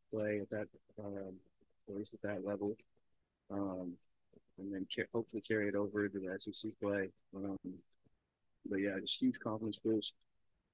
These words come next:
um, knowing where to go, um, the spots and,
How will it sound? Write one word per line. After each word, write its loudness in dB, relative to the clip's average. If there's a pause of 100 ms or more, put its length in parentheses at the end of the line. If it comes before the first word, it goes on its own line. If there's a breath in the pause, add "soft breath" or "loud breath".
um, -2 (120)
knowing 2
where 2
to 0
go, 4 (220)
um, -10 (260)
the -10
spots -2
and, -4